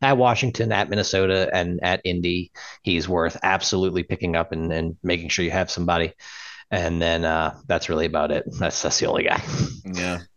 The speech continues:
Speaker 1: Just looking
Speaker 2: Uh,
Speaker 1: at, like, options out there, it's just like, ah, yeah, he'd, he'd be worth stashing just to have. But at
Speaker 2: the
Speaker 1: this point,
Speaker 2: pickings be thin at this point, and I think it would be very behooving to at least make sure you already have your backups in place, you know?
Speaker 1: Yes,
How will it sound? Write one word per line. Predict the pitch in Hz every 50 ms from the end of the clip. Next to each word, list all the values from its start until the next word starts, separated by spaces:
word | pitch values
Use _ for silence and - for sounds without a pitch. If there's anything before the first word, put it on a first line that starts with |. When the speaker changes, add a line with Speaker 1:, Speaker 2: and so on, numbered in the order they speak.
| _ - -
Speaker 1:
Just | - 131 113 131
looking | 127 131 110 107 113 117
Speaker 2:
Uh, | 113
Speaker 1:
at, | 113 98
like, | 98 98 95
options | 92 92 98 92 - - 92 82
out | 87 82 85 82 -
there, | 87 82 80
it's | 80 -
just | - 87 - -
like, | 90 87 98
ah, | 113 117 107 104 107
yeah, | 107 98 87 85 82 87
he'd, | 101 95 87
he'd | 101 131 120
be | 107 95
worth | 87 87 82 78 - -
stashing | - - - - 101 95 92 85 - 98 90 87
just | 80 87 - -
to | 80
have. | 80 82 80 78 78 76 78 80
But | 80 73 - - -
at | 120 123 - 120
Speaker 2:
the | 131 131
Speaker 1:
this | -
point, | - - - 185 185
Speaker 2:
pickings | 185 190 175 151 156 151 135 - - -
be | 131 120 107 135 123 123 120 107
thin | 110 - - - - 123 120 117 110 107 101 95 92
at | - 90 98 95 -
this | - 98 92 - -
point, | - - - 98 95 92 90 92 87 - -
and | 90 92 92 92 92 92 90 - -
I | 82 90 95
think | 95 - 120 120 110
it | 123
would | 117 113 113 104 101
be | 98 110 104
very | 95 92 98 107 117 120 113 110
behooving | 101 95 107 95 92 95 110 113 117 110 98 101 98 95 95 92 87 90 - _ - - - - - _ _ _ -
to | - 120 110
at | 107 101
least | 117 113 113 104 - 107
make | 101 101 101 92
sure | - - - 107 101
you | 101 98 101 107 95
already | 95 98 98 98 101 92
have | 95 95 95 90 87
your | 90 87 85 -
backups | 95 90 85 85 - - 92 85 - - -
in | 85 82
place, | 80 - 82 85 78 71 62 58 - - -
you | - 90 95 92 87
know? | 92 92 95 98 98 92 90 -
Speaker 1:
Yes, | - - - - - - - - - - - - - - -